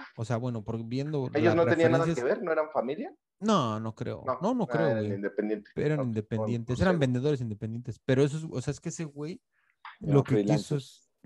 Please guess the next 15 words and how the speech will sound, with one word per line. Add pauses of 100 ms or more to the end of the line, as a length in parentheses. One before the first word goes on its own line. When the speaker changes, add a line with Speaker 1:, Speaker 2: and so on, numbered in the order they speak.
(160)
Speaker 1:
ajá,
eran
freelance.
Speaker 3:
¿No? (600)
Speaker 1:
Sí,
<laughs>
eran
como
freelance. (1800)
Speaker 2:
Contratan
al
mejor
Speaker 1:
Este,
Speaker 2:
postor,
dice.